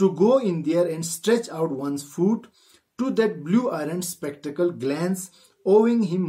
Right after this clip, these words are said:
more than, say, two pairs, just the comfortable reassurance that one was still his client।"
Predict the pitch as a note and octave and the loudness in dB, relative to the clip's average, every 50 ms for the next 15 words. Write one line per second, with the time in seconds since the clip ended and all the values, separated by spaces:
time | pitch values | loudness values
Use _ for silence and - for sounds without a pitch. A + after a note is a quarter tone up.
0 | D3 D3+ E3 F3+ E3+ - E3+ F3 F#3 G3 F#3 - - - D3 D#3 F3+ G3 F#3+ - | -2 0 0 0 0 0 -2 -2 -2 -2 -4 -6 -6 -4 -2 0 0 0 -2 -6
1 | - _ _ - A#3 C4 A#3+ - - - C#3+ C3+ C3 - - - _ _ _ _ | -14 _ _ -2 0 0 0 -2 -2 -2 -2 -2 -2 -4 -10 -16 _ _ _ _
2 | _ _ - A#2+ A2 A#2+ F#3+ A#3+ C4+ C4 C4 - - F3 C#3+ E3 F3+ F#3 F#3 F#3 | _ _ -18 -4 2 2 4 4 4 2 0 -4 -6 -4 -2 0 0 0 -2 -4
3 | D3 C#3 C3 B2 - - - F3+ F3+ F3 F3+ D#3 C3+ - D3+ C#3+ C3 B2+ - C#3 | -8 -8 -8 -10 -6 -2 -2 0 2 2 2 0 2 0 0 0 -2 -2 -2 -4
4 | C3 C3+ D#3+ F3+ F3 C3+ B2 C3+ C#3 E3 E3+ - - _ _ _ - B2+ C#3 E3 | -2 -2 -2 -4 -4 -4 -6 -6 -4 -6 -6 -10 -14 _ _ _ -6 -2 0 2
5 | G#3+ A3 G3+ E3+ D#3 D#3+ E3+ E3 - - - F3+ G3 F#3+ - A#2+ F#3+ G#3+ - - | 2 2 2 0 0 0 -2 -4 -6 -4 -2 0 0 0 -2 -6 -6 -6 -8 -10
6 | _ _ - C#3 C3+ C#3+ D#3 D3+ C3+ A#2 - | _ _ -10 -6 -6 -4 -4 -4 -6 -6 -8